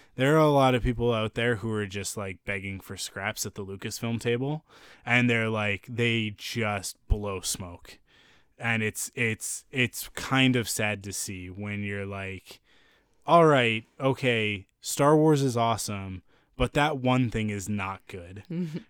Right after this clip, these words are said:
Speaker 1: Right? I don't, I won't single anything out, but, like, that, like, that one thing was not a good choice. That's not a good episode of that show. That's not a good comic, whatever.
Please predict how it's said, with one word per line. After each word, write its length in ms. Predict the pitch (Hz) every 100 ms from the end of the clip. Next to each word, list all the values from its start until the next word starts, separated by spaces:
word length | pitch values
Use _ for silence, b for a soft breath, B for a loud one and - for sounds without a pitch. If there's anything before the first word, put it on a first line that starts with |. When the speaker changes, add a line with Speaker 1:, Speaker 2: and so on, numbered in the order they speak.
| -
Speaker 1:
Right? 320 | 110 101 107
I 260 | 107 117 117
don't, 220 | 101 -
I 100 | 113
won't 160 | 110 101
single 300 | - 104 98
anything 260 | 98 101
out, 160 | 98 92 -
but, 180 | 104
like, 300 | 104 104 104
that, 360 | - 120 117 117
like, 200 | 123 113
that 240 | 135 143 131
one 260 | 143 147
thing 280 | 127 127 127
was 180 | 117 101
not 320 | 117 113 110
a 80 | 107
good 220 | 104 104
choice. 380 | - 101 101 -
That's 340 | 107 104 -
not 260 | 113 104 104
a 80 | 98
good 160 | 101
episode 480 | 98 - 98 - 98
of 140 | 98
that 240 | 98 98 98
show. 340 | - 95 95 - B B
That's 260 | - 107 -
not 240 | 117 101
a 60 | 101
good 240 | 90 98
comic, 480 | - 101 95 95 95
whatever. 520 | 117 113 107 101 98